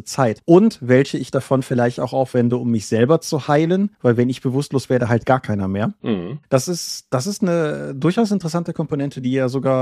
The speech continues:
Speaker 1: ich, ich, äh, fluffiger Spieler durchaus nachvollziehen kann. Also da ist ein starker Reiz drin. Und ja, das, das kann ich durchaus nachvollziehen. Hast du eigentlich das Gefühl, oder würdest du das Gefühl teilen, dass diese, diese expliziten Heilerrollen durch M M Os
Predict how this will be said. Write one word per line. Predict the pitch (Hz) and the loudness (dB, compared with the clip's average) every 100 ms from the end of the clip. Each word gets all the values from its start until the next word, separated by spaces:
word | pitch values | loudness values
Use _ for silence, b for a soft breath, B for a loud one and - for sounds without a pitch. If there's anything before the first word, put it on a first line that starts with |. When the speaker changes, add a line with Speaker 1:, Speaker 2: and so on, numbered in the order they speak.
| 120 | -2
Speaker 1:
ich, | 127 - - | -6 -10 -12
ich, | 139 131 - | -10 -10 -8
äh, | 143 | -6
fluffiger | 135 151 143 139 | -4 -4 -4 -6
Spieler | 131 - 123 | -6 -6 -4
durchaus | 117 127 151 | -4 -6 -6
nachvollziehen | 139 120 117 123 | -6 -6 -8 -10
kann. | 113 117 | -8 -6
Also | 113 | -4
da | 117 | -6
ist | - - | -6 -8
ein | |
starker | 131 - 131 - | -8 -2 -4 -2
Reiz | 120 120 - | -2 -4 -4
drin. | - 202 214 _ | -4 -4 -4 _
Und | 151 139 139 139 135 135 - | 4 6 6 4 2 0 0
ja, | 151 | 2
das, | 123 - | 2 -2
das | 127 | -12
kann | - 143 | -6 -6
ich | 135 | -6
durchaus | 135 139 - | -10 -10 -8
nachvollziehen. | 143 127 - 113 | -8 -8 -4 0
Hast | 160 | 0
du | 285 | 0
eigentlich | 247 202 | 0 -2
das | 180 | -6
Gefühl, | - - 151 156 240 | -8 -8 -4 -2 -2
oder | 135 127 | 0 2
würdest | 180 208 | 0 0
du | |
das | 180 | -4
Gefühl | 160 - 147 | -6 -8 -4
teilen, | 127 135 196 | -2 -2 -4
dass | 175 - | -6 -8
diese, | 135 131 127 123 | -8 -2 -2 -2
diese | 127 131 | -4 -6
expliziten | 151 - 131 135 123 117 | -6 -12 -10 -8 -6 -4
Heilerrollen | 127 135 190 180 170 196 202 196 160 | 0 2 2 0 0 0 0 -2 0
durch | 143 131 - | 0 0 0
M | 143 | 0
M | 147 127 | 2 -2
Os | 120 127 180 - - - | -2 -2 -2 -6 -12 -18